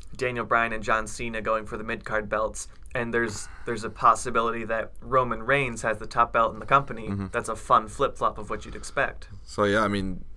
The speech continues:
Speaker 2: I mean, what do you think? You think they're gonna? You think they should just let Rusev finally lose? I think if he lost, I think his invincibility and his character would still be intact at this point. I think they've done quite enough.
Speaker 1: Yeah, I, I
Speaker 2: I think
Speaker 1: agree.
Speaker 2: it's time
Speaker 1: One,
Speaker 2: for Cena to take that.
Speaker 1: one official loss is not going to kill him.
Speaker 2: Mm-hmm.
Speaker 1: My biggest worry about
Speaker 2: <clears throat>
Speaker 1: issue is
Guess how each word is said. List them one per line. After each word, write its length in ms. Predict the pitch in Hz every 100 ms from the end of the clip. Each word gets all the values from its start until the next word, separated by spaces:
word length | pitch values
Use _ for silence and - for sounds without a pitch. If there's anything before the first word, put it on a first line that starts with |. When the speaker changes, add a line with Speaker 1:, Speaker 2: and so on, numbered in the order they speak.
| -
Speaker 2:
I 60 | 113
mean, 120 | 107
what 80 | 107
do 40 | 107
you 80 |
think? 120 | 110 101
You 60 |
think 160 | 98 104
they're 100 | 104
gonna? 220 | 101 92
You 120 | 87 98
think 120 | 104
they 60 | 101
should 120 | -
just 140 | 101
let 140 | 101 85
Rusev 280 | 98 104 92
finally 240 | 98 98
lose? 220 | 90 101
I 60 | 120
think 180 | 123 196
if 80 | 190
he 80 | 113
lost, 500 | 107 117 117 - -
I 100 | 107
think 160 | 120
his 120 | 110 104
invincibility 600 | 101 101 95 95 92 92
and 80 | 95
his 100 | 87
character 300 | 107 95 92
would 80 | 82
still 160 | - 87
be 100 | 90
intact 320 | 90 92 95
at 60 | 90
this 140 | 92
point. 200 | - 92
I 20 |
think 120 | 95 90
they've 120 | 87
done 200 | 78 73
quite 180 | - 80
enough. 300 | 85 87 92 - -
Speaker 1:
Yeah, 200 | - 160 -
I, 80 | 151
I 20 |
Speaker 2:
I 60 | 156 147 147
think 60 | 156
Speaker 1:
agree. 180 | 139 135
Speaker 2:
it's 80 | 120
time 120 | 95
Speaker 1:
One, 120 | 143 143
Speaker 2:
for 20 |
Cena 180 | 95 90
to 80 | 80
take 200 | 87 78
that. 180 | 87
Speaker 1:
one 300 | 82 139 165
official 480 | 165 135 147 139 135
loss 360 | 127 120 113 -
is 220 | 127 107
not 240 | 120 117
going 220 | - 113 107
to 60 |
kill 260 | - - 151
him. 280 | 165 110 110
Speaker 2:
Mm-hmm. 100 | -
Speaker 1:
My 120 | 135
biggest 320 | 123 131 127 -
worry 160 | 123
about 240 | 123 117 110
Speaker 2:
<clears throat> 60 |
Speaker 1:
issue 240 | 151 135 120
is 380 | 117 113 101